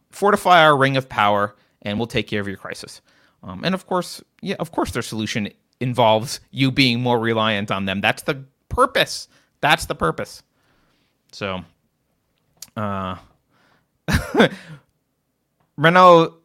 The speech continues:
Vaccio says, "I'm super boring. Can I be a dictator now?" Possibly. Uh, I, so actually, the dictator is not the boring one. Usually they're the ones with charisma.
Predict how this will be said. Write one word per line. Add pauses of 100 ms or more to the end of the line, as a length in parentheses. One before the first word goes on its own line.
(140)
Vaccio
says,
"I'm
super
boring.
Can
I
be
a
dictator
now?" (880)
Possibly. (220)
Uh,
I,
so
actually,
the
dictator
is
not
the
boring
one. (180)
Usually
they're
the
ones
with
charisma.